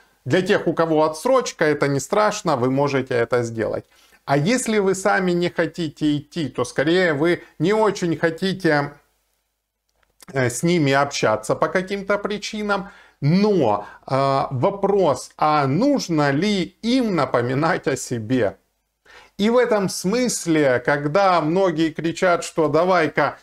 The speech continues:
сейчас через адвокатский запад, э,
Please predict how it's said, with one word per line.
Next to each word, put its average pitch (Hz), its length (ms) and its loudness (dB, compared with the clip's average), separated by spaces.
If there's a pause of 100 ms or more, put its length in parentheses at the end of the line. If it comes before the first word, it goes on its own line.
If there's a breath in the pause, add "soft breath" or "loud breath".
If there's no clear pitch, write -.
сейчас 165 480 -2
через 156 320 0
адвокатский 151 760 -2
запад, 135 600 0
э, 117 440 0